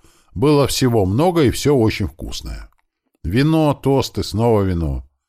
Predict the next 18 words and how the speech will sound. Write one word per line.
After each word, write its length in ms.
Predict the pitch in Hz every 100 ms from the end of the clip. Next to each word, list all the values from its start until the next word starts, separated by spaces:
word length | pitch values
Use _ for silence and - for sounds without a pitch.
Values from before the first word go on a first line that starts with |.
| _ _ _ _ _
Посидели 500 | - 76 107 123 143
очень 300 | 123 117 -
хорошо 520 | - 104 95 - 139 110
и 60 |
душевно. 680 | 82 85 - 64 - - - _ _ _ _ _ _ _ _ _ _ _ _ _ _ _
«А 160 | 64 71
Светка-то 560 | - 92 - 69 -
с 60 | 67
тебя 260 | 78 69 80
глаз 320 | 101 78 -
не 80 | 92
сводит», 560 | - 76 52 50 - - _ _ _ _
ткнул 220 | 80 65
меня 260 | 67 67 67
локтем 380 | 67 64 - 65
в 40 |
бок 240 | 76 -
Игорь. 320 | 62 53 53